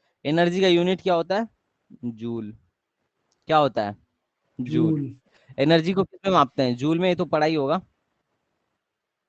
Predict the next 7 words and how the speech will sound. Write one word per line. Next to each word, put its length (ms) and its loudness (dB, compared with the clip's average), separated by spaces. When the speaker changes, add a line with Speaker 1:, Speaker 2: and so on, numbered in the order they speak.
Speaker 1:
तीसरा, 320 -2
अगर 160 2
मुझे 180 0
कभी 180 0
power 380 2
निकालना 420 -2
हो, 220 -6